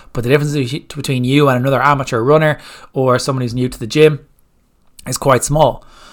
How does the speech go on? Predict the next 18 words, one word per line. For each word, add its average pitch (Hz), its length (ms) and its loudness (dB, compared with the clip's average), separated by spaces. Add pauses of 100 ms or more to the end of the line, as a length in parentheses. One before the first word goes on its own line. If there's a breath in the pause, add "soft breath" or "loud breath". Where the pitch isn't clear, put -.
(120)
which 151 160 -4
makes 151 280 0
it - 240 -2
the 143 80 0
more 139 300 2
attainable. 135 640 -4 (260 soft breath)
And 131 140 -2
therefore, 139 440 2
we 127 500 -2
have 127 260 0
this - 380 -2 (100)
compelling 135 560 -2
comparison 131 600 -4
thing 117 200 -8
that 117 100 -4
we 123 80 -6
bring 120 260 -8
in. 110 160 -10